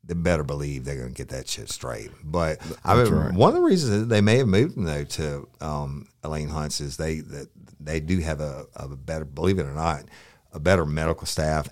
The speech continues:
Speaker 1: and not, I can't say better, but they, they have more access to the local hospitals and everything else. That, uh, and so maybe he's need, see, needing to see specialists. I don't know, but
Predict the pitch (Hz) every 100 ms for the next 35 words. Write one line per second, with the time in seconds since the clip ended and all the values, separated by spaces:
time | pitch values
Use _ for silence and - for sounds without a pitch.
0 | - 85 82 80 80 107 107 85 82 147
1 | - - 64 71 65 - - - - 85
2 | 82 80 90 95 78 76 90 92 82 85
3 | 87 - 80 73 - - 71 71 73 -
4 | 73 71 - 67 67 64 65 67 62 -
5 | 64 60 - - - - 64 - - -
6 | 131 139 127 64 120 - _ _ _ _
7 | _ _ _ _ _ - 67 65 64 69
8 | 73 71 69 _ - 69 - 67 69 62
9 | - - 69 - 64 69 71 69 - 67
10 | - 73 - 85 78 - 65 65 60 64
11 | 69 - - - - - 78 82 78